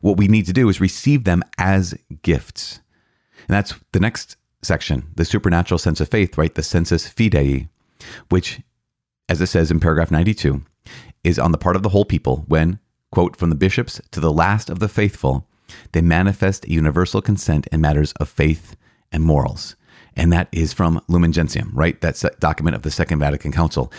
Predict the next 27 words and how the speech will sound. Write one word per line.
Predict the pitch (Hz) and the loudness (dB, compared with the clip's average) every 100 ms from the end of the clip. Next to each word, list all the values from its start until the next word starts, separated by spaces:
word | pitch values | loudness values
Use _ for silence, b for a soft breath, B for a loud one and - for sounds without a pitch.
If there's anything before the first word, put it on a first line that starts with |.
| B B | B B
that | 87 | -4
highlights | - 131 131 78 - | -2 0 2 0 -2
this. | - 69 - | -4 -6 -6
It | 120 | -6
highlights | - 120 120 113 | -2 0 0 0
the | - | -2
fact | - 78 - | -2 -2 0
that | 78 78 B B | -2 -2 B B
when | - 110 | 0 4
we | 113 | 4
receive | 120 104 - - 98 73 73 - _ _ _ _ _ _ _ _ - | 4 0 -2 0 2 2 0 -8 _ _ _ _ _ _ _ _ -4
the | 90 | -4
teaching | - 107 95 98 | 0 -2 2 2
of | 87 80 | 2 0
the | 80 | -2
church, | - 67 - - | -2 -6 -10 -16
sacred | - - 80 82 | -6 -4 -2 -4
scripture | - 131 - 127 123 | -4 -6 -2 -2 -2
and | - 78 | -6 -4
sacred | 87 78 | -2 -2
tradition | 73 71 113 - 120 113 - | -6 -2 -2 0 0 -2 -6
and | 71 | -2
the | |
magisterium | 78 85 80 - 104 107 | 0 0 -2 -2 0 2
of | 101 | 0
the | 90 | -2
church, | - 76 67 - | -2 -2 -2 -8